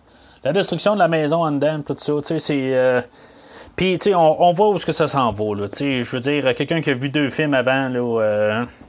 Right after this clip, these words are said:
n'importe quel deux films, va comprendre, là, que, euh, c'est, euh, c'est, c'est où est-ce qu'on s'en va, dans le fond.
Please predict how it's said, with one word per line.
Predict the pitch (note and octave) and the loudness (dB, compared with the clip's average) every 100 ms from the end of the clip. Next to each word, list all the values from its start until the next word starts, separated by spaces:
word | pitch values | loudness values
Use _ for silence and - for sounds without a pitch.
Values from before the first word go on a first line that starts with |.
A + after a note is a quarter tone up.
| _ _ - | _ _ -6
n'importe | B2+ C#3+ D3 C3+ | -2 0 2 2
quel | F3 E3 | 0 0
deux | D#3 D3 | 0 -2
films, | - E3 E3 D3+ B2 | -2 -2 -2 -6 -4
va | C3+ | -4
comprendre, | D3 C3 C3 C3+ B2 | -2 -2 -4 -6 -6
là, | G#2+ | -8
que, | - | -8
euh, | G#2 G2+ F#2 D#2 G2 _ _ _ - - - - - | -8 -8 -10 -12 -14 _ _ _ -20 -20 -20 -20 -20
c'est, | - B2 A2+ | -8 -4 0
euh, | G#2 G#2 G2 - - - _ _ _ _ _ - | 0 -2 -4 -10 -20 -20 _ _ _ _ _ -16
c'est, | - A#2+ G2+ | -8 -6 -6
c'est | - - B2 | -10 -10 -4
où | F3 | -2
est-ce | E3 | 0
qu'on | F3 | 0
s'en | D#3 F3 C#3+ | 0 0 0
va, | C3+ E3 | 2 2
dans | C#3 | 0
le | |
fond. | F3 | -2